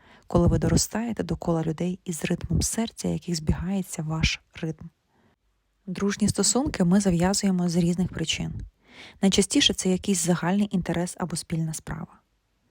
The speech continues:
Тоні Креб у книзі «Шалено зайнятий» рекомендує скласти список п'ятнадцяти найближчих людей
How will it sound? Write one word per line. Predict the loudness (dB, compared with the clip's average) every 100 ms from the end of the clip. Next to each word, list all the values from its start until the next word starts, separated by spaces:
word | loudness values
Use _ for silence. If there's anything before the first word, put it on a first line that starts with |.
| _ _
Тоні | 2 4 4
Креб | 2 -2 -2
у | -6
книзі | -2 0 0 -2 -2
«Шалено | 0 2 2 2
зайнятий» | 2 2 2 0 -4 -6
рекомендує | -4 -2 0 0 0
скласти | -2 0 -2 -2 -6
список | -4 -4 -2 -4 -4
п'ятнадцяти | -2 -2 0 -2 -2 -4 0
найближчих | 2 4 2 0 -4 -4
людей | -2 -2 -4